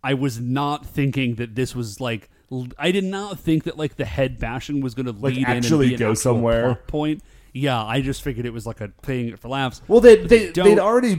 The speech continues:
Speaker 2: given you the old bait and switch with the watermelon gag earlier. You're like, "Well, clearly that's not part of it, so this can't be either."
Speaker 1: Yeah, they did. So there's the Bozok behind a wall, and Signal Man turns to Kyosuke and he's like,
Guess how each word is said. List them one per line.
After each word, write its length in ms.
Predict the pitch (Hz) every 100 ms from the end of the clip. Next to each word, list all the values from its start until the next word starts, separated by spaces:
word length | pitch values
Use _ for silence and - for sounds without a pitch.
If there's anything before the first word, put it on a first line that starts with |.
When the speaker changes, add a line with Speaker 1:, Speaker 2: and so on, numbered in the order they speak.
| 135
Speaker 2:
given 220 | - 196 180
you 80 |
the 160 | 165 160
old 240 | 160 143
bait 220 | 110 165 175
and 100 | 165
switch 300 | - 139 135
with 140 | 127
the 60 | 113
watermelon 680 | 107 156 196 151 117 107 101
gag 400 | 117 95 95 92
earlier. 440 | 101 92 92 98
You're 100 | 120
like, 160 | 117 123
"Well, 80 |
clearly 360 | 123 - 214 190
that's 360 | 104 139 143 127
not 240 | 110 82
part 200 | 104 90
of 80 | 85
it, 120 | 87
so 100 | 120
this 320 | 113 - 180
can't 320 | - 131 98
be 160 | 98 95
either." 500 | 110 101 76 - - _ _ _ _ _ _
Speaker 1:
Yeah, 300 | 131 165 185 107
they 160 | 127
did. 360 | 123 156 139 120 _ _ _ _
So 280 | - 180 190
there's 220 | 180 170
the 100 | 160
Bozok 340 | 165 277 247 -
behind 260 | 160 160
a 40 | 139
wall, 480 | 110 101 98 98 -
and 160 | 139
Signal 300 | - 202 196
Man 220 | 185 170 156
turns 240 | 160 139
to 80 | 139
Kyosuke 400 | - 139 - 131
and 80 | 123
he's 120 | 117
like, 300 | 123 104